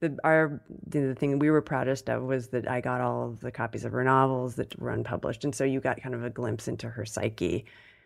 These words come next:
to the extent we could deduce things from those novels, um, 'cause they, some of them were very violent and some of them were, talked about depression. And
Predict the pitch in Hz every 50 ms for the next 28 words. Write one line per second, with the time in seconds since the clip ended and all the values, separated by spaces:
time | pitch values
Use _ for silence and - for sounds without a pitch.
0 | _ _ _ _ _ - - - 113 113 - - - 95 82 - - - - _
1 | - - 120 110 113 - - - - _ _ _ - - - 135 110 110 110 107
2 | 110 - - - 104 123 123 - - 120 120 113 113 110 110 110 110 104 104 104
3 | - 69 - - - - - - - 143 131 127 123 110 - 139 - 139 135 123
4 | - - 123 120 120 123 123 123 120 110 123 120 120 120 135 131 139 139 135 135
5 | 135 131 131 127 120 - 123 120 120 123 123 123 117 117 120 120 - - _ _
6 | - - - - 123 120 - - 110 - - - - 170 165 147 - 160 143 139
7 | 135 131 127 123 123 123